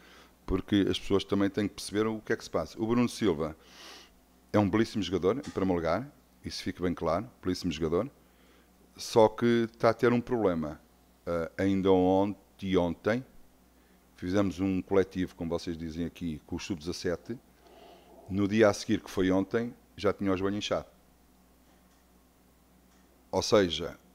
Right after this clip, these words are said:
eh, estamos na, na véspera do jogo do Chapecoense. Se tem esse tipo de problema, e eu não sei se isso vai ser, vai ter sequência, ou seja, faz um jogo, incha o joelho,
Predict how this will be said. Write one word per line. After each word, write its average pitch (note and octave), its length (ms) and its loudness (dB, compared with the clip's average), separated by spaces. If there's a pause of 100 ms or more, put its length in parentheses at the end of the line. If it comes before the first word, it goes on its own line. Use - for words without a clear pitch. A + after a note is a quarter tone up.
(140)
eh, D#2 540 -10
estamos F2+ 280 -4
na, F#2 200 0
na F#2 140 2
véspera G#2+ 340 2
do G#2+ 100 -2
jogo G#2+ 300 0
do A2+ 80 -4
Chapecoense. A#2 680 -2 (1800)
Se - 300 -10
tem B2+ 300 4
esse - 200 2
tipo - 180 -4
de - 40 -20
problema, F#2 580 2
e F#2+ 120 -4
eu G2 100 2
não G2 140 2
sei A2+ 260 2
se - 220 -8
isso F#2+ 200 -10
vai G#2 140 4
ser, A2+ 460 0 (1120)
vai G#2 140 4
ter B2 160 4
sequência, F#2+ 680 0 (160)
ou F#2+ 100 0
seja, E2+ 500 0 (300)
faz G#2+ 220 6
um G#2+ 120 6
jogo, B2 400 4 (320)
incha G2+ 220 2
o G#2 80 4
joelho, A#2+ 380 2